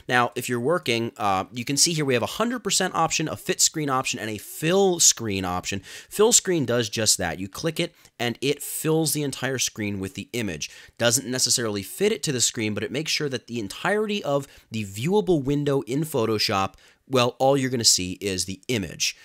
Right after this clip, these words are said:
Um, I'm gonna just zoom back out. If you hit one hundred, it zooms to one hundred, but there's hotkeys for one hundred and fit to screen. Uh, Command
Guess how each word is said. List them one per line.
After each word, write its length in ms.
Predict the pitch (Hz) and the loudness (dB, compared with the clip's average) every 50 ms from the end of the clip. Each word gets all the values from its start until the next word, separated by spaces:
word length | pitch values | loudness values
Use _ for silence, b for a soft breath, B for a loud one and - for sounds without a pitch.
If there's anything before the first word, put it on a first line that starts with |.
| B B B - | B B B 0
Um, 440 | 110 107 101 95 92 92 92 - - _ _ _ _ _ - | 4 4 4 4 4 2 -2 -4 -10 _ _ _ _ _ -4
I'm 120 | 135 156 | -2 -2
gonna 180 | 156 160 143 135 | 0 -2 -2 -2
just 220 | 123 123 110 - | -2 -2 -2 -2
zoom 260 | 101 95 107 117 113 | -2 -2 -2 -2 -2
back 280 | 95 95 92 92 - - | -2 -2 -2 -2 -4 -6
out. 260 | 85 78 76 - - _ _ B B B B B B - | -8 -8 -10 -12 -18 _ _ B B B B B B -2
If 160 | 156 139 139 | -2 0 0
you 120 | 143 143 | -2 0
hit 240 | 139 156 151 - - | 2 2 0 0 0
one 160 | 123 123 113 | -2 -4 -2
hundred, 500 | 113 - 208 214 202 180 190 190 190 185 - | 0 2 2 2 2 0 0 0 -2 -2 -2
it 140 | 135 113 | -2 -2
zooms 240 | 107 123 131 123 120 | 0 0 0 0 -2
to 80 | - 117 | -4 -4
one 140 | 107 110 104 | -4 -4 -4
hundred, 320 | 117 143 147 127 107 104 | -4 -4 -4 -4 -4 -2
but 160 | - - - | -4 -4 -2
there's 140 | 151 143 - | -4 -6 -2
hotkeys 460 | - 208 208 - - - 117 110 - | 2 2 2 2 0 -4 -2 0 0
for 140 | - - 110 | 0 0 -2
one 140 | 101 110 110 | -2 -2 -2
hundred 280 | 110 117 113 110 104 | -2 -2 -4 -4 -4
and 120 | 101 92 - | -6 -6 -6
fit 180 | - 117 - | -8 -8 -6
to 80 | - - | -2 0
screen. 400 | - - - 113 104 87 69 65 B B B B B B B | 0 0 0 -2 -4 -4 -6 -8 B B B B B B B
Uh, 140 | - 123 - | -4 -4 -4
Command 640 | - - 135 135 156 180 185 190 202 208 202 160 | -6 -6 -6 -4 -2 -2 -2 -2 -2 -4 -6 -8